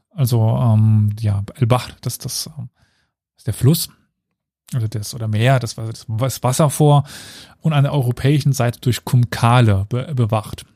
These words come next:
Äh, sorry, nee. Zed al-Bahr ist auf der europäischen Seite und Kumkale auf der asiatischen Seite.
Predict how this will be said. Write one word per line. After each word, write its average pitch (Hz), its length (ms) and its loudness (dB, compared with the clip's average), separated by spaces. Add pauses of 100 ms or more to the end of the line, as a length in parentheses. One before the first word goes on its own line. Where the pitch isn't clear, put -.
(480)
Äh, 127 220 4
sorry, 107 280 2
nee. 107 240 4 (200)
Zed 143 220 -2
al-Bahr 123 360 2
ist 131 120 -8
auf 117 80 -8
der 135 80 -6
europäischen 131 420 4
Seite 127 220 0
und 135 200 0
Kumkale 123 500 2
auf 120 100 -10
der - 200 -12
asiatischen 117 560 -4
Seite. 120 400 -12